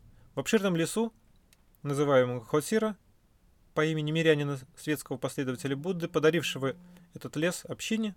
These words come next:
был построен крупный монастырь. Старшие ученики Махакассапа, Модгалияна, Шарипутра и Махакана, м,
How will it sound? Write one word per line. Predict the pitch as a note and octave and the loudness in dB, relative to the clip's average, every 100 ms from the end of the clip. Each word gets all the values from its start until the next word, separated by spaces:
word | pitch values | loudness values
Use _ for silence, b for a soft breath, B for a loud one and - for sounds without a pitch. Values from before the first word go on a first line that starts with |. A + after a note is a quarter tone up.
| - | -6
был | F#3 | -2
построен | F3 C#3+ - E3 E3 | 0 0 2 2 2
крупный | D3+ C#3+ - C#3 | -4 -6 -4 -4
монастырь. | C#3 C#3 - A2 G#2+ _ _ _ _ _ _ _ _ _ _ _ _ _ _ _ _ _ _ _ _ _ _ _ _ _ _ _ _ _ _ B B B B _ _ _ _ _ _ _ _ | -4 -6 -8 -12 -14 _ _ _ _ _ _ _ _ _ _ _ _ _ _ _ _ _ _ _ _ _ _ _ _ _ _ _ _ _ _ B B B B _ _ _ _ _ _ _ _
Старшие | - - D#3+ - D#3+ | -2 2 2 2 -2
ученики | - D#3+ D#3 | -2 -2 0
Махакассапа, | C#3+ B2+ C3 C3 - F#3+ F#3 D3+ _ _ _ _ - | 0 -2 0 -2 4 4 4 0 _ _ _ _ -6
Модгалияна, | C#3+ C3 C#3 C#3 E3+ G3 | -2 2 2 4 4 2
Шарипутра | - C#3 C3+ F#3+ D#3+ | 0 -2 -2 -2 0
и | C3+ | 2
Махакана, | B2+ - B2 _ - _ _ _ _ _ _ _ _ _ _ _ - F3+ G3+ F#3 b b b b _ _ _ _ _ _ _ _ _ _ _ _ _ _ _ _ _ _ C3+ | 0 -2 -8 _ -20 _ _ _ _ _ _ _ _ _ _ _ -2 0 2 -2 b b b b _ _ _ _ _ _ _ _ _ _ _ _ _ _ _ _ _ _ -6
м, | C3 A#2+ | -4 -6